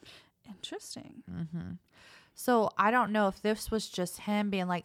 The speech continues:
Speaker 2: "Oh, I need another person to write about."
Speaker 1: Why did you need another person to write about? You had eighty-seven million others.
Speaker 2: I, I don't understand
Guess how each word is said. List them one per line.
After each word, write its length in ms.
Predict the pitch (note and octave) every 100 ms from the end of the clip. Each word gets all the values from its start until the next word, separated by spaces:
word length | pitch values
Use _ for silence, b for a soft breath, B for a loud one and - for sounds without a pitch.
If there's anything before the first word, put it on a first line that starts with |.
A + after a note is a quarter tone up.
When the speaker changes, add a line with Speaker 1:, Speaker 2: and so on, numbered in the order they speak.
| -
Speaker 2:
"Oh, 340 | D4+ D#4 A3+ -
I 80 | B3
need 160 | D4
another 420 | A3+ G3+ A3 C#4 C4+
person 440 | - B3 - F#3+
to 80 | E3+
write 240 | E3 G#3
about." 460 | E3+ D3 B2 C3 - _ b -
Speaker 1:
Why 260 | A#3+ G#3+ A3+
did 180 | A3+ A3+
you 100 | G3+
need 240 | G#3 A#3+
another 280 | A3 F3+ -
person 340 | A3 - - -
to 40 | -
write 120 | -
about? 180 | - -
You 100 | A3+
had 140 | G#3
eighty-seven 500 | F#3 G#3+ A3 G#3+ G#3+
million 260 | G#3+ G#3 G#3
others. 500 | C#4+ G3 G#3+ - _ _ G#3+
Speaker 2:
I, 180 | A#3 G#3 -
I 120 | B3+
don't 260 | B3 C4
understand 1080 | C#4 C#4 D4+ - - D#4 G#4 E4+ A#3+ G#3+ G#3